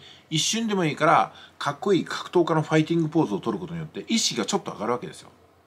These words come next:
で、どうせだったらもっとかっこいいポーズ取りたいな、もっとかっこいいボディを見したいなと思ったら、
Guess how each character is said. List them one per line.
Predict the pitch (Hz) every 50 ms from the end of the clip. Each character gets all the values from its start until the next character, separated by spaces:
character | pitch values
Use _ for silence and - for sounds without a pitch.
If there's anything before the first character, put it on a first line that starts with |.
| _ _ _ -
で、 | 185 214 139 - - - - - _
ど | - - 202
う | 233
せ | 226 -
だ | 240 -
っ |
た | - 135
ら | 120
も | 151 180
っ | 165
と | - -
か | - - 156
っ | 156
こ | - 269
い | 269 196 120
い | -
ポ | - - - 156 156
ー | 127
ズ | 98 -
取 | - 113 101 101
り |
た | 113 104
い | 95
な、 | 92 92 90 - - - -
も | 196
っ | 202
と | - -
か | - - 156
っ | 156
こ | - - 240
い | 233
い | 139
ボ | 104 113 151 160
デ | 131
ィ | 107 90
を |
見 | 82 90 -
し | -
た | - 117
い | 104
な | 92 92 85
と | - 85
思 | 82
っ | -
た | - 170
ら、 | 175 143 - -